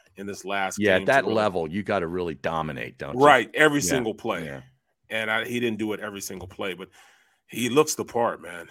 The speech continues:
Speaker 1: He looks
Speaker 2: Yeah.
Speaker 1: like Tarzan, man. He looks like Tarzan. I think he has some type of ability, you know, that, you know, but I think he might be a receiver in the league.
Speaker 2: Okay.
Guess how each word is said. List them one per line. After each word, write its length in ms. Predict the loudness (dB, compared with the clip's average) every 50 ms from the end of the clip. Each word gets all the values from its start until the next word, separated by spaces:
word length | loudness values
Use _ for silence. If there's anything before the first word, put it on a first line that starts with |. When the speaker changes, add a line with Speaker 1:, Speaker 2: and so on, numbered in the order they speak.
| -20 -14
Speaker 1:
He 140 | -8 -6 -2
looks 180 | -2 0 0 2
Speaker 2:
Yeah. 40 | 2
Speaker 1:
like 140 | 0 -2 -2
Tarzan, 560 | -2 -2 0 0 0 -2 -4 -10 -14 -14 -14 -12
man. 300 | -12 -12 -12 -12 -14 -16 -20 _ _ _
He 100 | -12 -10
looks 300 | -8 -4 -2 -4 -4 -4
like 180 | -6 -6 -6 -8
Tarzan. 500 | -8 -12 -10 -10 -10 -12 -14 -18 -20 -20 -20 _ _ _ _ _ _ _ _ -20 _ _ _ _ _ _ _ _ _ _ _ _ -12
I 80 | -12
think 220 | -6 -4 -4 -2 0
he 40 | 0
has 200 | 0 0 0 -2
some 240 | -2 0 0 0 0
type 220 | 2 2 2 2 2
of 100 | -4 -12
ability, 460 | -10 -6 -6 -6 -4 -6 -8 -8 -10 -12
you 80 | -10
know, 200 | -8 -6 -8 -8
that, 160 | -8 -10 -14 -14 -16 -12
you 80 | -8
know, 200 | -8 -6 -6 -8 -10 _ _ _
but 100 | 2 4 4
I 60 | 4
think 180 | 6 4 2 2
he 100 | 2 4
might 240 | 6 6 4 4
be 60 | 4 2
a 60 | 2
receiver 400 | 2 0 0 0 0 0 -2 -2
in 80 | -4 -6
the 60 | -8
league. 260 | -10 -12 -14 -14 -16 _ _ _ _ _ _ _ _ -6
Speaker 2:
Okay. 360 | -6 -6 -2 0 0 0 0